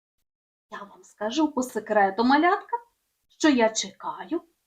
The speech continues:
на багато-багато подарунків, бо я була дуже-дуже чемна. А ви?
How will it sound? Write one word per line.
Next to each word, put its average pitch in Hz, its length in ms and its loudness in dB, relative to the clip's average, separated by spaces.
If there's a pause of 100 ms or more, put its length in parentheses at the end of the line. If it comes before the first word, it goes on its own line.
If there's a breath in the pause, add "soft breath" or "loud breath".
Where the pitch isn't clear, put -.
(240)
на - 180 -12
багато-багато - 920 -10
подарунків, 349 680 -6 (280)
бо 285 160 6
я 277 280 4
була 269 380 0 (120)
дуже-дуже 359 760 -6
чемна. 240 500 -6 (380)
А - 180 6
ви? 359 260 2